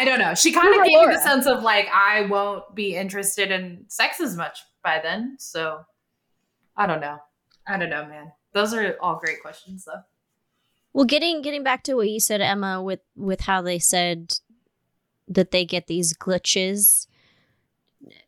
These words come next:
Speaker 3: um, and I don't know if I, if I understood this correctly. Is it that when they get to a certain age, they start to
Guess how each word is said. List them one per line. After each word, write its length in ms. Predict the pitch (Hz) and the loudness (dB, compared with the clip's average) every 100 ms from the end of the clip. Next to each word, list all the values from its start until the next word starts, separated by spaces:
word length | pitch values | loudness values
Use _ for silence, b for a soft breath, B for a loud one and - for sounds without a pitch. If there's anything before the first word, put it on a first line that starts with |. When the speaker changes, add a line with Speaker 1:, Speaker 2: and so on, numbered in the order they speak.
| - - - | -12 -6 0
Speaker 3:
um, 160 | 247 - | 0 2
and 160 | 220 233 | 2 2
I 80 | 240 | 2
don't 160 | 262 | 0
know 180 | 262 254 | -2 -2
if 80 | 233 | 0
I, 160 | 208 196 208 - | 2 2 0 -4
if 160 | 190 | -2
I 160 | 196 175 190 | 0 -2 -2
understood 560 | 196 185 - - 175 | -4 -2 -2 -2 -4
this 160 | 175 - | -6 -8
correctly. 580 | - 165 165 160 143 185 | -4 -2 -2 -4 -2 2
Is 160 | 185 | 2
it 140 | 196 - | 2 0
that 260 | 185 - | -2 -2
when 160 | 196 190 | -4 -4
they 140 | 196 | -4
get 220 | 220 240 | -2 -2
to 160 | - 226 | 0 0
a 100 | 202 | 2
certain 640 | - - - 208 - 196 - _ | 2 0 0 0 0 -6 -8 _
age, 800 | 170 165 165 160 165 160 - - _ b b b b - 180 | -4 -2 -2 -4 -6 -4 -4 -6 _ b b b b -10 -2
they 280 | 165 180 175 | 2 2 2
start 440 | - 202 190 - | 0 2 2 0
to 240 | - 185 | -2 -2